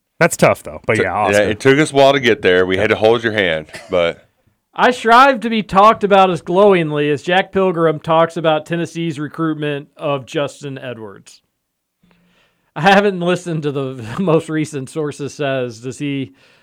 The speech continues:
Speaker 3: does he rave about Tennessee's time they put in, in the Justin Edwards recruitment?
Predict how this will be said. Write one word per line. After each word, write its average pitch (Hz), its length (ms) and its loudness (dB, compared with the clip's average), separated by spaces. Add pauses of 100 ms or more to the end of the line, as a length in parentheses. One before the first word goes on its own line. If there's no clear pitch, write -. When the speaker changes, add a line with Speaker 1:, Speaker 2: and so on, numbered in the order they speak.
(120)
Speaker 3:
does 156 160 -6
he 170 180 -4
rave 170 500 -2
about 175 420 2
Tennessee's 175 840 -8 (760)
time 170 360 -2
they 165 120 0
put 170 260 -2
in, 170 140 -2
in 160 60 -6
the 156 60 -6
Justin 165 360 -6
Edwards 170 380 -6
recruitment? 180 420 -6